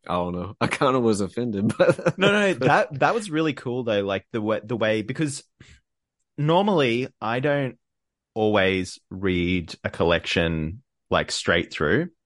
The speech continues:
Speaker 2: like, because normally I'll just sort of pick it up and, you know, I'll be grabbed by a title or something,
Speaker 1: Mm-hmm.
Speaker 2: uh, or, or if I know the story from somewhere else, I might, like, you know, skip that and then go to the second one or something like that. But, um,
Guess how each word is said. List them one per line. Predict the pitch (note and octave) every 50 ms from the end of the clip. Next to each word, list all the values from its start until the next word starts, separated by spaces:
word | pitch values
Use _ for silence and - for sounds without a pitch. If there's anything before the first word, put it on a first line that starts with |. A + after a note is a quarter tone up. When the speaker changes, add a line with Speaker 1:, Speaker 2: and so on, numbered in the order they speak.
| _ -
Speaker 2:
like, | F#2+ F2+ F2 - - - -
because | - - - G#2+ G2+ - - _ -
normally | A2+ A#2+ A#2+ B2+ C3+ C3 A#2+
I'll | G#2+ G#2
just | G2 F#2+ -
sort | - G#2+ F#2+
of | F2+ _
pick | - G2+ - F#2+
it | E2+
up | E2+ E2 E2 - - -
and, | F2+ E2 E2 D#2+ E2 F#2+ _ _ _ _ _ _ _ -
you | A2 G#2
know, | F2+ E2+ E2 D#2+ E2 F2 - _ _ - -
I'll | A2 G2
be | G2+ G#2
grabbed | G2+ G#2+ F#2 F2 F#2 F2+ E2+ -
by | F2+ E2+ D2+
a | D#2
title | - - - E2+ D#2+ E2 E2+ E2+ D#2 D#2 D2+ D2 C2 -
or | F2 E2+
something, | - - C#2+ C#2+ C#2 C#2 D2 C#2+ D2 C#2+ C#2 C#2 -
Speaker 1:
Mm-hmm. | G2 F#2 -
Speaker 2:
uh, | - E2 F2 F2+ F#2 F#2+ - -
or, | F#2 F2 E2 E2 E2 - - -
or | G2 F#2 F2
if | - -
I | G#2 G2
know | F#2+ F#2+ F#2 F2+ F#2
the | F2 F2
story | - - - F#2 E2 D#2+ E2
from | D#2 - E2
somewhere | D#2 - F#2 D#2+ D#2 E2 D#2+ D#2
else, | D#2 D2 D2 - - -
I | E2+
might, | D#2 D#2 D2+ D2 D2 - - -
like, | E2 C#2+ C2+ D2 - - - _ _ _ - - _ -
you | G2+
know, | F2 D#2+ E2
skip | - - - - - - - -
that | - E2+ D#2+ E2+ D#2+
and | D#2+ D#2+ E2
then | E2 E2
go | D#2+ E2 D2+
to | C#2+ C#2+
the | C#2+ D2
second | - - D#2 - - D#2+
one | D#2 D#2 D2+ D2 D2
or | E2+
something | - A#2 G2+ F#2 E2+ C#2
like | C#2+ D2 F#2 -
that. | F#2+ D2+ B1 B1 - _ _ - _ _ _ _ _ -
But, | G#2 F#2 F2+
um, | F2 E2+ E2 E2 D#2+ D#2+ D#2 D#2+ F2